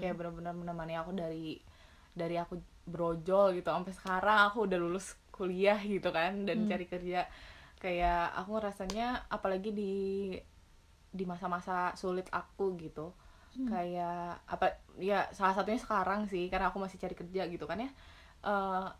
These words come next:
Speaker 1: mama aku tuh bener-bener orang-orang yang, istilahnya salah sat-, salah satu yang paling berpengaruhnya tuh untuk
Speaker 2: Ngebangkitin lagi.
Speaker 1: Iya, semangat aku sih. Kayak maksudnya, ya,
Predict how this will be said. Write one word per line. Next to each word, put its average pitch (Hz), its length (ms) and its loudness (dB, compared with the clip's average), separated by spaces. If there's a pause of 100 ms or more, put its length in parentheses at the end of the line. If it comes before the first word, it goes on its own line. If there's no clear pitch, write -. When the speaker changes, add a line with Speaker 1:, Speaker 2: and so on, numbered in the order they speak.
(200)
Speaker 1:
mama 190 320 4
aku 208 160 -4
tuh 247 120 -2
bener-bener 214 560 0 (120)
orang-orang 196 720 0
yang, 202 200 0 (160)
istilahnya 226 320 -4
salah 214 60 -4 (100)
sat-, - 240 -16
salah 190 240 -4
satu 185 240 -4
yang 208 160 -2
paling 190 320 -4
berpengaruhnya 185 720 -8
tuh 240 240 -8
untuk 202 480 -8 (920)
Speaker 2:
Ngebangkitin 208 560 4
lagi. 196 400 0
Speaker 1:
Iya, 233 320 4
semangat 196 320 0
aku - 240 -6
sih. 185 160 -10 (240)
Kayak 208 240 2
maksudnya, 269 320 2 (560)
ya, 202 280 4